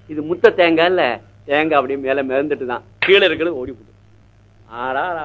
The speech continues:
ஆறா, ஆறா. ஆ? இப்படி ஒரு பாடல்,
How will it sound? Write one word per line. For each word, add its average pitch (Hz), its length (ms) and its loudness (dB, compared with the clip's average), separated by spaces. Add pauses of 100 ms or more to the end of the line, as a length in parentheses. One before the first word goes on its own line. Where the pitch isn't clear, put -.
ஆறா, 120 440 -14
ஆறா. 151 520 -2 (460)
ஆ? 131 120 -12 (2000)
இப்படி 135 220 -4
ஒரு 127 140 0
பாடல், 143 400 4